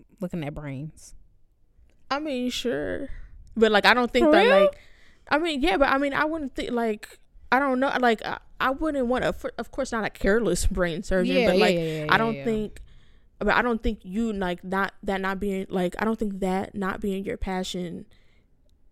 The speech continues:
Speaker 2: ought to have any effect on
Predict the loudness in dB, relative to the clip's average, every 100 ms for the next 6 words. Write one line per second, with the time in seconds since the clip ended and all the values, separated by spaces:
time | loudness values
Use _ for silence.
0 | _ _ -20 -20 _ _ -2 0 0 -2
1 | -2 -2 -4 -4 -4 -4 -6 -8 -8 -8
2 | -10 -14